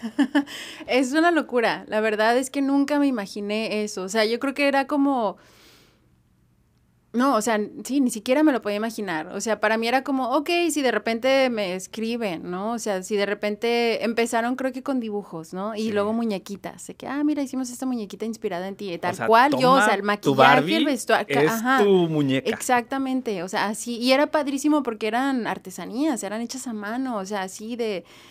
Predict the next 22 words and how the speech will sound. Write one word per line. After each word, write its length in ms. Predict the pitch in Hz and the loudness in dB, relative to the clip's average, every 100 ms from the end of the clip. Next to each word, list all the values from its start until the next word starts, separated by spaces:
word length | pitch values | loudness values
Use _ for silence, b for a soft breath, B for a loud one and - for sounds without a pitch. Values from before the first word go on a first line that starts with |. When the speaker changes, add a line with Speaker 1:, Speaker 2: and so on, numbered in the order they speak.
| B - | B -20
Speaker 1:
artesanos 720 | 113 151 208 202 208 214 254 | -2 0 0 -4 -6 -2 2
mexicanos, 720 | 285 - - 143 247 277 208 | 2 0 -8 -2 4 4 4
¿no? 220 | 202 214 247 | -2 -2 -2
Que 220 | 226 190 | -2 -2
para 240 | 190 196 | 0 -2
mí, 220 | 202 214 254 | -2 -2 -2
o 60 | |
sea, 100 | 247 | -2
imagínate, 520 | 214 185 226 262 240 | -6 -6 -6 -4 -6
qué 140 | 208 208 | -2 -2
honor, 540 | 226 233 320 294 170 - | 0 0 0 0 -4 -6
qué 120 | 220 | -6
honor 300 | 220 240 269 | -2 -2 -2
Speaker 2:
Sí. 40 | |
Speaker 1:
el 80 | 269 | -2
poder, 360 | 220 185 190 185 | -4 -2 -2 -4
este, 680 | 214 208 - 196 170 151 | -8 -8 -10 -8 -8 -8
que, 140 | - 190 | -12 -12
que 160 | 208 196 | -8 -4
las 200 | 196 202 | -4 -4
manos 340 | 214 214 247 | -4 -4 -2
mexicanas 680 | 269 233 185 190 214 240 | -4 -6 -8 -6 -4 -6